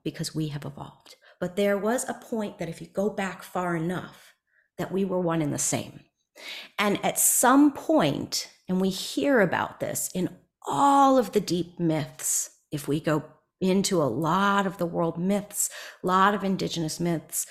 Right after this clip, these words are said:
we hear about the split. It was mimicked in Atlantis, but we hear about the split or the fall. What was the split or the fall? And if we take off the religious veneer,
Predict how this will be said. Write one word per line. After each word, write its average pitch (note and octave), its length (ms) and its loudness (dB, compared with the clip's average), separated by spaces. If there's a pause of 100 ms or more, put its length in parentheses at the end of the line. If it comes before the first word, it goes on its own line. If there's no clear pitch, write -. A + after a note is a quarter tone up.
(160)
we E3+ 60 -2
hear G#3+ 320 -2
about F#3 220 -2
the - 40 -6
split. - 760 -6 (800)
It G3+ 100 2
was F#3 160 2
mimicked B3 680 4 (400)
in E3+ 140 4
Atlantis, D#3 840 -2 (200)
but - 100 0
we G3+ 80 4
hear C4 240 0
about C4+ 200 0
the A#3+ 40 -4
split - 540 -2 (320)
or F3+ 80 0
the F3 80 -4
fall. - 640 -6 (460)
What G3 120 2
was C4+ 180 2
the A#3+ 80 -2
split E3 300 0
or D#3 80 -4
the - 80 -8
fall? - 440 -6
And F#3+ 160 2
if F#3+ 120 -2
we E3 60 -4
take - 480 -6
off - 220 -6
the G#3+ 100 -2
religious F3+ 840 -2
veneer, F3 680 0